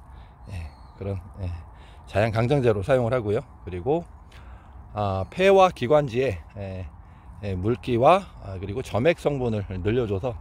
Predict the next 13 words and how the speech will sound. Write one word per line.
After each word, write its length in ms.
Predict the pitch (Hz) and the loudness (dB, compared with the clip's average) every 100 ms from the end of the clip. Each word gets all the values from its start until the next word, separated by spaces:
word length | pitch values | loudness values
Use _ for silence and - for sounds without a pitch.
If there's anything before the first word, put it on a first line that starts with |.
| - - - - - | -14 -18 -18 -16 -12
예, 60 | 98 | -6
감기 320 | - 107 123 | -2 0 2
같은 340 | 107 - 101 107 | 2 0 -6 -6
이런 180 | 92 90 | -8 -8
바이러스 460 | 87 101 123 123 | -4 -2 -2 -4
질환에 500 | - 98 95 117 156 - - - - - | -4 -2 -2 -2 -4 -10 -18 -20 -16 -10
아주 200 | 90 90 | -8 -8
좋은 340 | - 85 90 117 - | -8 -6 -6 -10 -12
그런 160 | 85 82 | -12 -10
약초로, 400 | 82 - 110 87 | -10 -8 -6 -6
예, 480 | - - - 90 | -10 -18 -18 -16
사용을 320 | 85 107 92 104 | -10 -8 -6 -6
하죠. 180 | 107 | -8